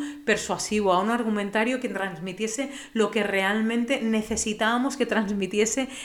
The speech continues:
¿no? Ese discurso de venta, que estuviesen bien trabajados los beneficios, la promesa transformadora. Entonces, esto ahora lo puede conseguir cualquier pequeño negocio sin una gran inversión de tiempo o sin tener que invertir en un profesional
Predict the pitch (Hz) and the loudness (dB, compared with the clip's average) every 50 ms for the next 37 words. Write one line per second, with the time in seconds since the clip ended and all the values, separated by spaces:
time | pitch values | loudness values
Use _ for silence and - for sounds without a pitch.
0 | - - - _ _ 208 226 247 247 233 220 - 254 247 220 - - - 233 214 | -14 -16 -20 _ _ -2 -2 0 2 2 2 2 2 2 0 -2 -2 -4 -4 -4
1 | - - 254 208 190 185 190 202 208 202 - 170 165 - - - - - _ - | 0 2 2 2 4 4 2 2 0 0 0 -2 -2 -2 -10 -14 -16 -18 _ 6
2 | 226 214 202 214 233 226 - 226 208 214 - 277 247 240 247 240 240 233 254 240 | 6 6 8 8 4 2 4 2 2 2 4 4 4 4 4 4 4 4 8 8
3 | 240 202 - 247 247 254 262 247 226 190 202 196 190 180 175 - 226 240 233 240 | 8 8 8 4 4 4 4 4 4 4 2 0 0 -2 -2 0 0 0 0 -2
4 | 226 190 170 185 180 175 190 185 196 214 214 254 240 233 226 214 - - 202 175 | -4 -4 -2 -2 -2 -2 0 -2 -2 -2 -2 -2 -4 -4 -4 -6 -4 -6 -6 -6
5 | 175 175 170 180 185 185 180 180 190 190 175 196 - - - - - - - - | -4 -2 -2 0 0 -2 -2 -2 -4 -4 -4 -4 -6 -6 -10 -14 -14 -16 -10 2
6 | - 254 247 254 - 247 233 233 233 247 233 214 196 - 214 208 226 240 233 233 | 4 4 4 4 2 2 2 4 4 2 0 0 0 2 2 4 4 4 2 0
7 | 208 - - - 196 196 202 226 226 - - - - 185 196 - - 247 247 254 | -2 -4 -6 -8 -6 -4 -4 -6 -6 -6 -2 0 0 0 0 -4 -2 -2 -2 -2
8 | 247 - - 208 202 - 226 220 240 247 240 214 196 185 190 226 233 - 277 269 | -2 -4 -4 -4 -4 -2 -6 -4 -4 -4 -4 -4 -4 -2 -4 -4 -4 -4 -6 -6
9 | - - - - - - - - 254 240 233 233 233 - - - - - 240 247 | -6 -8 -16 -16 -10 -6 0 2 2 2 2 0 -4 -10 -18 -16 -6 0 0 4
10 | 262 254 233 226 220 220 220 214 208 202 196 185 - - 202 185 175 - - 180 | 4 6 4 4 4 4 4 4 4 4 2 0 0 -2 -2 -2 -4 -4 -4 -4
11 | 180 175 - 208 233 240 254 240 311 320 311 - - - - 220 214 - 233 214 | -4 -4 -2 -2 -2 -2 -2 -2 -2 -4 -4 -6 -14 -8 -6 -6 -2 -2 -2 -2
12 | 226 208 214 214 - - 247 233 220 202 202 220 214 214 208 214 214 214 - 226 | -2 -4 -6 -4 -2 0 0 2 0 0 -2 -2 -2 -2 -2 -2 -4 -4 -4 -8
13 | - - 190 - - - 190 185 196 220 262 277 | -8 -8 -12 -10 -8 -8 -6 -4 -2 -2 -2 -4